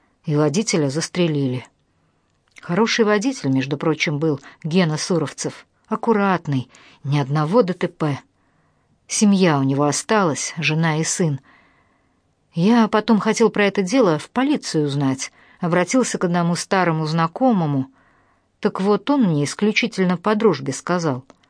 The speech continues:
чтобы я в это дело не совался, что его закрыли по сигналу с самого верха". Аня не подала виду, что знает все эти детали.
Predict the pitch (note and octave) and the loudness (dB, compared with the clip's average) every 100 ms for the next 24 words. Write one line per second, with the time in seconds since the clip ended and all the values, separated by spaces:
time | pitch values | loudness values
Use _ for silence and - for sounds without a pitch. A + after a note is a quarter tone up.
0 | _ - - F#3 F#3 G3+ C4 F3 C#3+ C3+ | _ -8 -2 0 2 4 4 2 -2 -2
1 | C#3+ C3 C#3+ A3+ - G3+ F#3+ G3+ D3+ - | -2 -2 0 0 0 -2 0 0 0 -4
2 | C#3 - _ _ _ _ _ _ - - | -8 -10 _ _ _ _ _ _ -4 4
3 | G#3+ F#3+ F3+ G3+ A3 - A3 D3+ C#3 - | 4 4 2 2 0 2 4 4 0 -6
4 | - - F3+ - F#3 F3+ E3+ C#3 C3 - | -14 -6 -2 0 2 2 2 0 -2 -6
5 | - C3+ C3 C3 C3 C#3 B2+ - D3+ - | -4 -2 -2 -4 -4 -4 -6 -8 -12 -12
6 | _ _ _ _ _ _ _ _ _ _ | _ _ _ _ _ _ _ _ _ _
7 | _ _ _ _ _ _ _ - F#3+ A3+ | _ _ _ _ _ _ _ -4 2 4
8 | C4+ C#4+ C#4 A3+ C4 C4+ B3+ A#3 D#3 C#3+ | 4 2 0 2 4 4 4 2 2 0
9 | - - - - - E3+ F#3 A3+ E3+ - | -2 -20 -16 -10 -6 0 4 4 4 0
10 | - E3+ F3 E3+ G#3+ F#3+ C#3 C3 | -2 -2 -2 -4 -2 0 0 -2